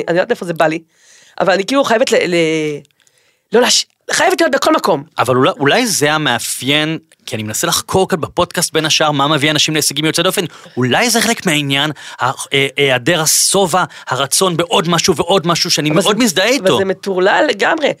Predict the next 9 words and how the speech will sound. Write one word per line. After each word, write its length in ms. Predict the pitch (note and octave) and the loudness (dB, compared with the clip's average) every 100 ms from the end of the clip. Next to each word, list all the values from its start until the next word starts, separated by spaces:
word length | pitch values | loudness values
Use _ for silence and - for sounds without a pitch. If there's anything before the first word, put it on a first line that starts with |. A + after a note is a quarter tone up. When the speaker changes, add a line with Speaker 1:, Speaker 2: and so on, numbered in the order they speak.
| _ - _ | _ -20 _
Speaker 1:
תקשיב, 400 | - - F4 B3 - _ _ _ _ _ - | -4 0 0 -2 -8 _ _ _ _ _ -2
אני, 180 | G#3+ G3+ - | 0 2 2
אני 360 | G#3+ G3+ F#3+ - | 2 4 2 0
באמת, 540 | F#3+ G3 F#3+ E4 - D4+ | 0 2 4 0 0 2
אה, 440 | B3 G3+ F3 E3+ D#3+ _ _ - | 4 4 4 2 -2 _ _ -20
הצלחתי 320 | - C4+ D#4+ | -2 0 2
עם 60 | A4+ | 2
הספר 300 | G#3 C#4+ G#4+ | 2 0 0
בצורה 400 | F#3+ - F#3 - | 0 -2 -2 -2